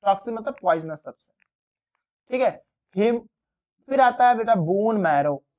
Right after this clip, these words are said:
which help in the formation of blood cell। बोन मैरो के अंदर hemopacific बोन मैरो पाए जाते हैं। जो hemopacific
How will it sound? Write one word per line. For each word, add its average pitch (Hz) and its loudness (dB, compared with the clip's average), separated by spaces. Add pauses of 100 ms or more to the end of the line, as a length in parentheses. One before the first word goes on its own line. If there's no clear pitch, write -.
(220)
which 202 -8
help 240 2
in 254 -6
the 240 -2
formation 196 -2
of 214 -2
blood 160 0
cell। 143 -12
बोन 190 -2
मैरो 208 -2
के 220 -6
अंदर 190 -4
hemopacific 226 -4
बोन 208 -4
मैरो 196 0
पाए 185 2
जाते 185 -4
हैं। 196 -6 (240)
जो 190 -2
hemopacific 220 -2